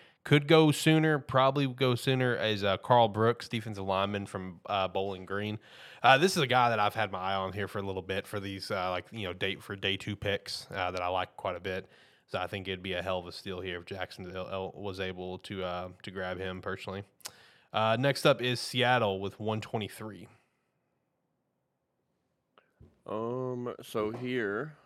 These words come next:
Speaker 2: one twenty-three. Again, I still have some eighties and nineties here. Um, me, I, I'm doing either one or two things, offensive lineman or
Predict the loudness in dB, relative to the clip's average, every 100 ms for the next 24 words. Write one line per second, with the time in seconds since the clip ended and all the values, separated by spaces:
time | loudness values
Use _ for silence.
0 | _ -20 _ -16 -14 -14 -18 -20 -20 _
1 | -18 -14 -12 -12 -14 _ _ _ _ _
2 | _ _ _ _ _ _ -16 -12 -2 0
3 | 0 0 -4 -4 -2 -2 -4 -8 -6 -6
4 | -6 -6 -6 -6 -6 -6 -10 -6 -4 -2
5 | -2 -4 -6 _ _ _ _ -8 -4 -2
6 | -2 -4 -6 -10 _ _ _ _ _ _
7 | _ _ _ _ -6 -2 0 0 0 2
8 | 0 0 -4 -4 -2 0 -2 -2 -2 -2
9 | -4 -8 -6 -4 -4 -6 -8 -12 -2 0
10 | 0 0 -2 -4 -10 _ _ _ _ -6
11 | -2 0 0 -2